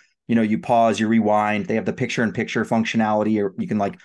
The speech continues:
swipe it up to the top of your screen if you have an iPhone, or I think Android has a similar functionality. And so there were a few things to me that were just a little meh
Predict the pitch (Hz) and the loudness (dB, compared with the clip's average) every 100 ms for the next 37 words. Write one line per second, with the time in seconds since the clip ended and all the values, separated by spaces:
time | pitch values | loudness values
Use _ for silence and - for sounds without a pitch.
0 | _ - - 113 110 113 - 110 90 107 | _ -8 0 0 2 -2 -2 -4 -2 -2
1 | 104 104 101 - 107 104 92 104 98 98 | -2 -6 -6 -4 -4 -2 -2 -2 -2 -2
2 | 92 101 95 95 92 95 98 90 98 92 | -2 -4 -2 -4 -4 -6 -4 -4 -4 -4
3 | 90 - _ - - - 101 98 90 98 | -6 -10 _ -10 -6 -2 -2 -2 -2 -4
4 | 92 104 92 92 92 90 - - _ _ | -4 -4 -2 -2 -2 -4 -10 -20 _ _
5 | - 139 180 175 175 165 190 220 214 175 | -6 0 2 4 4 2 2 2 4 2
6 | 131 127 117 123 120 - 101 110 104 - | 2 2 4 4 2 0 0 0 -4 -8
7 | _ _ _ _ 110 113 123 104 104 110 | _ _ _ _ 0 2 2 2 2 2
8 | 117 | -2